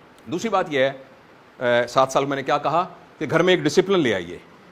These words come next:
तीसरी खतरनाक बात जो बच्चे के लिए होती है, माँ बाप के दरमियान का झगड़ा। अगर माँ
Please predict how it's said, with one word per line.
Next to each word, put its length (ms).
तीसरी 340
खतरनाक 720
बात 260
जो 80
बच्चे 240
के 80
लिए 120
होती 280
है, 240
माँ 280
बाप 220
के 80
दरमियान 320
का 100
झगड़ा। 280
अगर 160
माँ 640